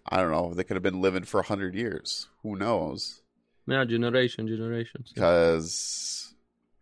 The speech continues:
Speaker 1: they're not far, they're not far in technology, but, like, I don't know, it's just restarting. I do, I do like what he says, though, that even if humanity restarts,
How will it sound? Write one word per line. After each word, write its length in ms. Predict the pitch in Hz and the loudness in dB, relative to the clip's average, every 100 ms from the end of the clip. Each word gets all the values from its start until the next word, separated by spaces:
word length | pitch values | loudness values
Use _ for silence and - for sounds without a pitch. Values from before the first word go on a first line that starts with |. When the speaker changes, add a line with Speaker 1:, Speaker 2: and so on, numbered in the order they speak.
| _ _ _ _ | _ _ _ _
Speaker 1:
they're 100 | 95 | 4
not 140 | 98 | 4
far, 240 | - 104 - | 6 4 6
they're 160 | 104 | 4
not 160 | 120 107 | 4 6
far 140 | 120 | 6
in 60 | 95 | 4
technology, 520 | - 69 107 135 98 82 | 4 2 4 4 2 2
but, 160 | 85 | 2
like, 220 | 78 85 82 | 2 2 2
I 60 | |
don't 100 | 87 | 2
know, 60 | 78 | 2
it's 120 | 78 | -2
just 140 | 92 - | -4 -6
restarting. 340 | 85 80 - - | -4 -2 -2 4
I 140 | 117 | 4
do, 280 | 143 180 180 - | 6 6 4 6
I 160 | 110 | 6
do 260 | 110 127 151 | 6 4 4
like 200 | 151 151 | 4 4
what 100 | 139 | 0
he 80 | 113 | 0
says, 380 | - 107 104 | 4 4 4
though, 220 | 113 117 110 | 4 4 6
that 640 | 95 90 90 - - - _ _ _ _ _ _ _ _ _ _ _ _ _ | 6 6 4 2 -10 -18 _ _ _ _ _ _ _ _ _ _ _ _ _
even 800 | 107 113 113 110 110 107 98 85 - _ | 2 4 6 6 8 6 4 -2 -6 _
if 480 | 98 101 98 92 - | 6 8 8 4 -2
humanity 600 | - 101 104 101 104 101 | -2 4 6 6 6 6
restarts, 1400 | 90 92 90 90 - 139 135 135 - - - - - - | 4 0 -2 -2 0 4 6 6 4 -4 -4 -4 -8 -14